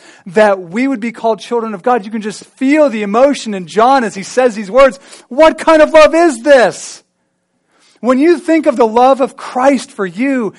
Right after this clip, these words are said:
does it do anything? Does it move your heart? Does it move you to want to worship? Does it move you to want to live for him? That's evidence that you love him.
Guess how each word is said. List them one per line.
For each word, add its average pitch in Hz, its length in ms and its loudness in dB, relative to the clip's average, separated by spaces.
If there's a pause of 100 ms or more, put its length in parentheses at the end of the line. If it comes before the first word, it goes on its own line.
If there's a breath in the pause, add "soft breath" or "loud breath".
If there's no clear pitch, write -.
(140)
does 254 220 0
it 190 160 -4
do 277 180 -2
anything? 302 280 0
Does 214 140 0
it 208 80 0
move 277 300 0
your 240 140 0
heart? 277 320 2
Does 233 120 -4
it 226 60 -4
move 302 220 -2
you 285 80 -2
to 254 80 0
want 240 140 2
to 190 40 -2
worship? 294 640 0 (160 loud breath)
Does 247 140 -2
it 233 100 0
move 302 220 0
you 294 80 2
to 254 100 4
want 247 160 2
to 220 60 0
live 240 360 2
for 294 280 -4
him? 285 420 0 (280 loud breath)
That's 254 260 -2
evidence 214 800 -4
that 196 240 -4
you 196 200 -10
love 233 420 2
him. 135 440 -10